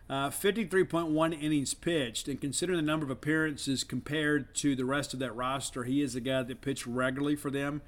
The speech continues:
uh, on the weekends as a reliever. Some pretty gaudy numbers here. Fifty-five strikeouts against just twelve walks. He did give up some extra base hits.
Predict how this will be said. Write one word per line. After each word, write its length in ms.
uh, 220
on 240
the 80
weekends 560
as 160
a 60
reliever. 520
Some 320
pretty 260
gaudy 360
numbers 440
here. 220
Fifty-five 840
strikeouts 760
against 240
just 180
twelve 340
walks. 500
He 200
did 380
give 220
up 180
some 160
extra 260
base 300
hits. 400